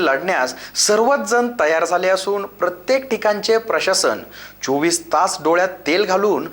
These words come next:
परिस्थिती नियंत्रणात आणण्यासाठी प्रयत्न करीत आहे. प्रशासनासोबत विविध सामाजिक संस्था देखील या विषाणूला हरवण्यासाठी पुढाकार घेत, विविध जबाबदारी स्वीकारून केवळ शासनाचा आदेश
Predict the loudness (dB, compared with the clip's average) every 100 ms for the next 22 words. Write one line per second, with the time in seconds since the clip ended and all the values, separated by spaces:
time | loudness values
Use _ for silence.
0 | -14 -4 0 2 2 0 2 2 2 2
1 | 0 0 0 2 2 2 0 0 0 0
2 | -2 -2 -2 0 -2 -2 0 0 -2 -6
3 | -10 -20 -20 -20 -20 -20 -20 -20 -20 -8
4 | -4 -2 0 0 2 2 2 2 0 -8
5 | -16 -4 0 0 2 2 2 2 2 0
6 | -2 0 0 0 -2 0 -2 0 -2 -4
7 | 0 2 2 2 0 2 2 4 2 2
8 | 0 0 0 0 -2 -2 -8 -6 -2 0
9 | 0 2 0 0 -2 -4 -12 -20 -8 -2
10 | 2 4 2 4 2 2 2 0 0 -4
11 | -4 0 0 0 -4 -2 2 4 2 2
12 | 0 0 -2 0 2 2 4 2 0